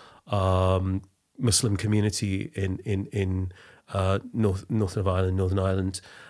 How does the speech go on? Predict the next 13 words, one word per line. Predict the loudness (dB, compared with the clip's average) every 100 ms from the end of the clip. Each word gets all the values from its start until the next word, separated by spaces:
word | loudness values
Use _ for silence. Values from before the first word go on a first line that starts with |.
| -6 4
And, | 6 8 6 4 0 0
um, | 4 6 6 4 0 -6 -20 -4
I | 0
was | 4 4
very | 6 8 8
concerned | 4 0 2 4 2 0 -2 -10 -20 -10 -2
that | 2
this | 4 4 4
might | 2 2
lead | -2 -2
to | -2
a | -2
polarization, | 2 4 4 4 6 8 8 4 0 -2